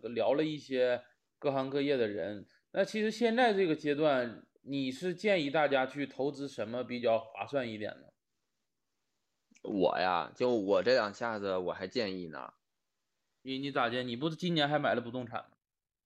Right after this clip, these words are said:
Speaker 2: 就说我今年买不动产的人儿，我的建议有，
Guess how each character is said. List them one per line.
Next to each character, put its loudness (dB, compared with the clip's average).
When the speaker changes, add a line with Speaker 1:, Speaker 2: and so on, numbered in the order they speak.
Speaker 2:
就 6
说 4
我 2
今 -4
年 0
买 -2
不 -8
动 -2
产 -2
的 -4
人 -2
儿， -2
我 0
的 -4
建 -2
议 -4
有， -2